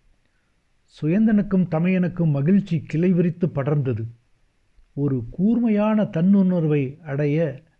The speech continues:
தமையன், "இருட்டின் அப்புறம் எப்படி போறது? ஒன்பது மணிக்கு ஊரடங்கு சட்டம் போட்டு விடுவாங்களே," என்றான்.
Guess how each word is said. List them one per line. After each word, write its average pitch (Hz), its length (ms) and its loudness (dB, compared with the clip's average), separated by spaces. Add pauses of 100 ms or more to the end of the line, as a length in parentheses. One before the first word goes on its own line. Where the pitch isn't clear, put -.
(100)
தமையன், 147 500 -2 (760)
"இருட்டின் 214 420 0
அப்புறம் 254 240 2
எப்படி 202 280 4
போறது? 147 600 2 (360)
ஒன்பது 202 420 0
மணிக்கு 233 300 0
ஊரடங்கு 214 440 2
சட்டம் 185 280 2
போட்டு 175 320 2
விடுவாங்களே," 156 640 0 (520)
என்றான். 117 480 -6